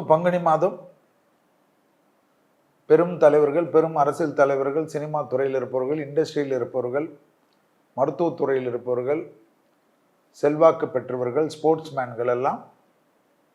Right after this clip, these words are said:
கொஞ்சம் கவனமாக இருக்கணும்ன்றது தான் பஞ்சாங்கத்திலும்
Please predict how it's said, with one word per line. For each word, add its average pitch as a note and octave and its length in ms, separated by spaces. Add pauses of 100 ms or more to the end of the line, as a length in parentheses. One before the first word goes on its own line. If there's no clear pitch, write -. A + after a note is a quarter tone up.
(480)
கொஞ்சம் A#2+ 260
கவனமாக D3+ 440 (100)
இருக்கணும்ன்றது B2+ 760
தான் A#3 160 (1800)
பஞ்சாங்கத்திலும் C#3+ 760